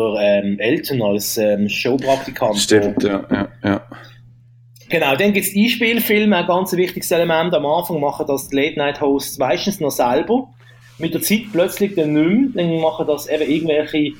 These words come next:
Speaker 1: Praktikanten oder irgendwelche Mitarbeiter. Es gibt mit der Art, mit der Zeit auch so eine Art, so eine Showfamilie.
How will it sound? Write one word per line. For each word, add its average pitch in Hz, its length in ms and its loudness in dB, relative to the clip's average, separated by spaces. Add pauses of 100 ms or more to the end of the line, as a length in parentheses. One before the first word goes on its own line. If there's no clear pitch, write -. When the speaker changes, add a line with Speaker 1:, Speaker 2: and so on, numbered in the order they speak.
(300)
Speaker 1:
Praktikanten 151 880 0
oder 151 160 2
irgendwelche 151 580 0
Mitarbeiter. 165 840 0
Es 139 120 -6
gibt 139 160 0
mit 139 120 0
der 139 60 2
Art, 143 280 0 (480)
mit 143 100 -2
der 139 80 -2
Zeit 165 240 -4
auch 139 200 2
so 139 100 -2
eine 143 100 0
Art, 131 440 0
so 135 100 -4
eine 120 140 0
Showfamilie. 190 920 0